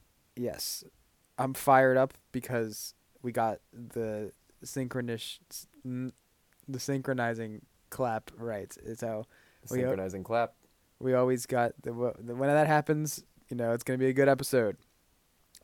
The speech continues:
Speaker 1: Um,
Speaker 2: I
Speaker 1: you pro-,
Speaker 2: guess.
Speaker 1: no one probably knows what that means, but
Speaker 2: Yeah.
Speaker 1: anyway,
Speaker 2: <laughs>
Speaker 1: welcome back.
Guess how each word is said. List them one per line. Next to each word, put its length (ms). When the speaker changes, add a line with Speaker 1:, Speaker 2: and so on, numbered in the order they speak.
Speaker 1:
Um, 500
Speaker 2:
I 60
Speaker 1:
you 60
pro-, 220
Speaker 2:
guess. 80
Speaker 1:
no 160
one 120
probably 200
knows 220
what 100
that 160
means, 400
but 180
Speaker 2:
Yeah. 80
Speaker 1:
anyway, 640
Speaker 2:
<laughs> 180
Speaker 1:
welcome 360
back. 300